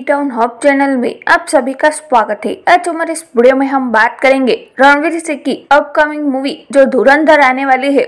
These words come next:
उनसे जुड़ी कुछ लेटेस्ट अपडेट के बारे में।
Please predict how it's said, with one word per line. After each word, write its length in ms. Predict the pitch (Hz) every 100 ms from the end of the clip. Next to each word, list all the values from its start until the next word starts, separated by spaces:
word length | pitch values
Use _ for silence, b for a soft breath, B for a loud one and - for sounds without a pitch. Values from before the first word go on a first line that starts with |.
| -
उनसे 300 | 262 262 320
जुड़ी 240 | 285 277
कुछ 240 | 285 294
लेटेस्ट 420 | 262 233 233 254 254
अपडेट 360 | 220 247 240
के 100 | -
बारे 220 | 226 233
में। 220 | 226 208